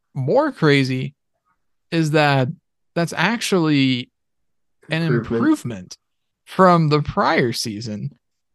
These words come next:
Speaker 1: uh, where we did win one more conference road game, but we only won three total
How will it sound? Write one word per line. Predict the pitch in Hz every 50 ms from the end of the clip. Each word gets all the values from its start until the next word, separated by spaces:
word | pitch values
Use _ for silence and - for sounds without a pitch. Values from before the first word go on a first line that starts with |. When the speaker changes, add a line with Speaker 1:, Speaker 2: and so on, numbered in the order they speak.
| _ _ _ _ _ _ -
Speaker 1:
uh, | 135 131 127 123 120 117 113 113 127
where | 139 135 156 151 147 139 135 131 127 -
we | 170 160 190 190
did | 170 196 254 254
win | 233 247 240 226 208 185 - -
one | 135 135 165 220 240 220
more | 196 190 190 190 190 190 - - _ -
conference | - - - - 226 - 185 139 131 -
road | 135 123 123 123
game, | 139 120 113 110 110 110 117 - _ _ _ _ _ _
but | - 156 151
we | 165 170 170 143 127 143
only | 143 147 170 214 233 240 220
won | 175 143 156 180 196 185 165 139
three | 139 - - 165 160 160 160
total | 151 - - 170 170 170 156 147 147 147 -